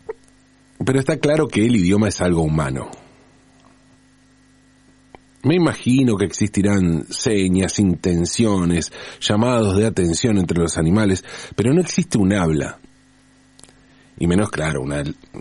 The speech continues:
una, una habla escri-, una, una lengua escrita, ¿no? Pero además tampoco existe la sofisticación infinita que exi-,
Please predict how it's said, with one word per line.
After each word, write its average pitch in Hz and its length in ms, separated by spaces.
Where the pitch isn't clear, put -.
una, 71 500
una 85 200
habla 98 180
escri-, 98 260
una, 95 240
una 98 260
lengua 123 400
escrita, 135 440
¿no? 117 240
Pero 180 160
además 156 240
tampoco 120 320
existe 117 320
la 101 120
sofisticación 95 760
infinita 98 640
que - 120
exi-, - 260